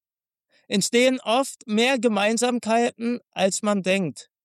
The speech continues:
Meine Rolle ist deshalb weniger, Lösungen vorzugeben, sondern einen Entscheidungsraum zu schaffen, in dem, äh, solche Interessen eben zusammenkommen und man merkt,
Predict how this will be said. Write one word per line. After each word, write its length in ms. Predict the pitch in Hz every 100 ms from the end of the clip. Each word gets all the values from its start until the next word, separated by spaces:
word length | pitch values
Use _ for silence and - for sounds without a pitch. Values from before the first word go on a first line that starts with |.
| _ _ _ _ _ -
Meine 380 | 190 254 262
Rolle 380 | 196 214 254 247
ist 260 | 226 208 -
deshalb 420 | 214 233 208 165
weniger, 680 | 214 247 247 202 214 202 -
Lösungen 680 | - 180 254 262 262 247 214
vorzugeben, 1040 | - 196 208 - 185 160 156 147 185 226 285 _ _ _ _ _ _ _
sondern 680 | - 208 226 220 214 208 214 -
einen 500 | 190 220 220 214 226
Entscheidungsraum 1300 | 220 190 196 226 262 269 233 165 160 175 214 190 147 - _ _ _ -
zu 180 | - 156
schaffen, 580 | - 143 127 135 113 - _ _ _ _ _ _ _ _ _ _ -
in 200 | 190 175
dem, 340 | 214 247 240
äh, 300 | 233 208 202
solche 540 | 185 220 233 233 220 220 -
Interessen 680 | 208 208 185 214 - 226 -
eben 320 | 208 226 233
zusammenkommen 1040 | 214 165 160 196 233 - 220 233 240 262 311 _ _ _ _
und 260 | 233 240 240
man 240 | 220 214
merkt, 560 | 202 208 220 247 -